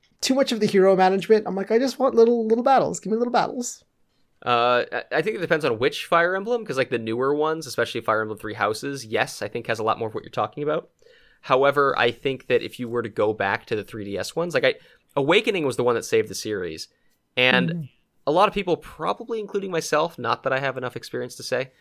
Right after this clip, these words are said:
Speaker 2: um, would tell you that Awakening was kind of peak Fire Emblem, 'cause it was still enough of the old school mechanics, but it was adding lots of new, new subsystems that later on those subsystems, like all the relationship systems and the character management, would, would do nothing but grow.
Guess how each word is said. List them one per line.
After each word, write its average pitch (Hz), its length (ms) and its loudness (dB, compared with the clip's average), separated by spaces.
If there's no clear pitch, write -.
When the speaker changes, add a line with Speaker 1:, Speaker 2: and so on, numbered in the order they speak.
Speaker 2:
um, 113 280 2
would 139 180 0
tell 139 160 2
you 139 100 -2
that 127 100 2
Awakening 113 580 0
was - 420 -8
kind 113 260 -2
of 131 220 -6
peak 160 340 -6
Fire 135 480 2
Emblem, 87 300 -8
'cause 117 120 -10
it 127 60 -4
was 120 140 -8
still 165 220 0
enough 143 180 -2
of 127 40 -10
the 127 100 -6
old 123 220 -6
school 127 200 -8
mechanics, 117 500 -4
but - 80 -6
it 107 40 -2
was 101 100 -6
adding 110 180 0
lots 104 200 -6
of 104 100 -20
new, 107 480 -8
new 135 160 -2
subsystems 127 640 -2
that 113 100 0
later 147 260 4
on 127 120 2
those 104 160 -4
subsystems, 104 580 -4
like 92 140 -10
all - 60 -6
the 73 60 -12
relationship 110 520 -8
systems 104 440 -10
and - 60 -20
the - 60 -20
character 110 240 -6
management, 98 280 -10
would, 104 240 -8
would 107 160 -8
do 117 140 -10
nothing 110 360 -4
but - 180 -20
grow. 92 460 -10